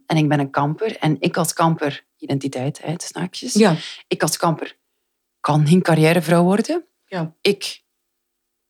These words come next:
Speaker 1: word huismoeder met
Speaker 2: Ja.
Speaker 1: kinderen.
Speaker 2: Ja.
Speaker 1: En ik blijf gewoon op het kamp en ik zorg voor mijn wagentje en ik maak dat alles in orde is. En dat wordt mijn levensmissie.
Speaker 2: Ja.
Speaker 1: Ah, wanneer weet je dan of dat, eh,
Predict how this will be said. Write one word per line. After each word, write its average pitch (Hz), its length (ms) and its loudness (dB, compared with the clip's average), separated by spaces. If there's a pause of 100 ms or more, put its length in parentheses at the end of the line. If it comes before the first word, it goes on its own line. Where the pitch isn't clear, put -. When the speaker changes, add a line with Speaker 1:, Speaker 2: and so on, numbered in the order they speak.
(160)
Speaker 1:
word 165 340 0
huismoeder 175 720 2 (360)
met 156 140 0
Speaker 2:
Ja. 180 80 0
Speaker 1:
kinderen. 156 460 2 (240)
Speaker 2:
Ja. 160 260 -12 (640)
Speaker 1:
En 165 140 4
ik 160 60 8
blijf 147 200 4
gewoon 147 160 2
op 135 80 -2
het - 100 -14
kamp 196 220 0
en 151 60 -6
ik 147 100 -2
zorg - 180 -6
voor - 120 -10
mijn 147 100 4
wagentje 185 560 2
en 147 420 -6 (520)
ik - 180 -14
maak 151 180 2
dat 139 100 -2
alles - 440 -6 (180)
in 156 160 2
orde 185 220 4
is. 214 160 0
En 156 120 4
dat 151 100 4
wordt 156 180 2
mijn 147 360 2 (340)
levensmissie. 185 1000 -2 (120)
Speaker 2:
Ja. 156 220 -14 (540)
Speaker 1:
Ah, 151 460 2 (240)
wanneer 156 320 4
weet 165 200 0
je - 60 -10
dan 170 180 0
of 151 80 2
dat, 143 160 -4
eh, 139 160 0